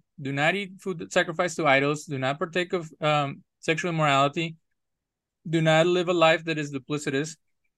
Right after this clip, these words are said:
and to be in constant conflict and sacrificial, uh, devotion to their leader.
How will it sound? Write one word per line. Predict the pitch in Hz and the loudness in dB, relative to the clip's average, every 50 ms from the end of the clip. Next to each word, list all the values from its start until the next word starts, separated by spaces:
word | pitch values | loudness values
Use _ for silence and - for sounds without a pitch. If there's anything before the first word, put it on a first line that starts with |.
| _ _ _ _ | _ _ _ _
and | 165 147 151 147 | -4 -4 -4 -4
to | - 147 | -4 -2
be | 143 165 170 175 | 0 2 2 2
in | 180 160 156 | 2 0 0
constant | 165 170 175 185 185 - 202 175 160 | 2 2 2 2 2 0 -4 -2 0
conflict | 175 170 170 175 160 175 175 175 175 165 165 _ - | 0 2 2 0 0 -2 -2 -2 -2 -2 -6 _ -6
and | 151 143 139 | -4 -4 -4
sacrificial, | 139 - 151 147 - 160 160 160 170 165 - 165 160 156 147 - _ _ _ _ _ _ _ - | -2 -2 -2 -2 -2 -4 -4 -2 -2 0 0 0 0 -2 -4 -6 _ _ _ _ _ _ _ -2
uh, | 147 143 139 135 131 131 | 0 2 4 4 2 0
devotion | 127 131 131 147 156 156 160 170 151 147 139 - - | -2 -2 -2 0 0 0 -2 -4 -4 -6 -8 -8 -4
to | - 151 139 | -2 -2 0
their | 131 127 127 131 | 0 0 0 0
leader. | 139 175 214 226 180 160 160 170 - | -2 -2 -2 -2 -2 -2 -2 -4 -6